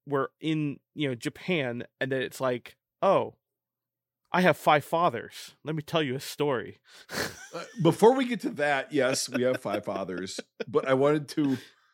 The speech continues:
Speaker 2: just say they had the Japanese, the, what we call the Japanese Flecktarn in the U S.
Speaker 1: Right, yeah.
Speaker 2: Those uniforms, the Japanese, uh, um, self-defense force, camouflage,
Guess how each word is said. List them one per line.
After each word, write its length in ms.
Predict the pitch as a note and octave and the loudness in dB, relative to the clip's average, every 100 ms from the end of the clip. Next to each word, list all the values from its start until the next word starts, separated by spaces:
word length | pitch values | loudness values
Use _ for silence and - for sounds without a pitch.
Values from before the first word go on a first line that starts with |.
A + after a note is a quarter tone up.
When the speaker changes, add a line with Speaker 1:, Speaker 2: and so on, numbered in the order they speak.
| _ _ | _ _
Speaker 2:
just 360 | G2+ D3+ F#3 - | -2 2 4 4
say 460 | A#3+ D3 A#2 C3 - | 4 4 4 2 0
they 200 | C3+ C3+ | -2 0
had 580 | A2+ B2+ C3+ C3+ C3 B2+ - _ _ _ _ _ | 0 -2 -2 0 -2 -6 -12 _ _ _ _ _
the 160 | A2+ G#2 | -10 -8
Japanese, 920 | F#2 A2 A2+ B2 A#2+ A2 G#2+ G2 - _ | -4 -4 -4 -6 -6 -6 -6 -10 -12 _
the, 460 | G2 G2 F#2+ F#2+ F#2 | -4 -2 -2 -4 -6
what 160 | G2+ - | -10 -10
we 100 | A2 | -8
call 200 | F#2 G2 | -6 -4
the 200 | F#2 F2 | -4 -8
Japanese 500 | E2 G#2 E2+ F2+ D#2+ | -6 -6 -6 -8 -10
Flecktarn 640 | - E2+ - - - - - | -10 -12 -12 -20 -20 -20 -16
in 120 | E2 | -14
the 80 | D#2 | -12
U 160 | C#2+ | -14
S. 260 | G#1+ - - _ - | -14 -14 -16 _ -18
Speaker 1:
Right, 320 | B2 A#2+ F#2+ | -6 -4 -4
yeah. 80 | - | -2
Speaker 2:
Those 460 | B2 C3+ D#3 C#3 - | 4 4 4 -2 -4
uniforms, 760 | C3 C3 C3 C3+ B2+ A#2+ A#2 - | 2 2 2 0 0 -2 -6 -8
the 100 | G#2 | -10
Japanese, 680 | G2 G#2 G#2+ A2+ G#2+ G2+ | -6 -6 -6 -8 -8 -8
uh, 260 | G2+ F#2 E2 - | -6 -4 -6 -10
um, 300 | F#2 F2+ F2 | -10 -8 -8
self-defense 520 | D#2+ F2+ E2+ F#2 E2+ - | -10 -10 -10 -12 -12 -10
force, 480 | E2+ D#2+ - - _ _ _ _ _ _ _ _ _ _ _ _ _ _ _ | -10 -10 -12 -20 _ _ _ _ _ _ _ _ _ _ _ _ _ _ _
camouflage, 580 | A#2+ A#2+ A2+ A2+ A2 | -10 -8 -6 -6 -6